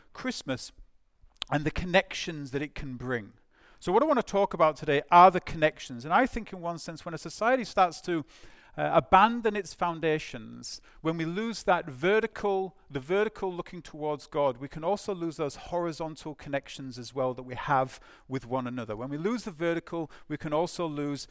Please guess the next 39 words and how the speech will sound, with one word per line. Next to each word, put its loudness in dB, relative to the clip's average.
the 0
horizontal -2
as -6
well. 4
And, 0
uh, 6
and 4
in 0
this 4
society, 0
it's -12
a, 0
it's -8
a, 0
a -4
very 2
progressive, -4
quick -6
changing -4
society. -4
You -8
know, 0
in 2
history, 0
things, -4
things -2
would -4
have -8
been -2
like 0
this. -4
Uh, -4
changes 6
in -6
society 0
would -6
have -6
been -4
minimal. -4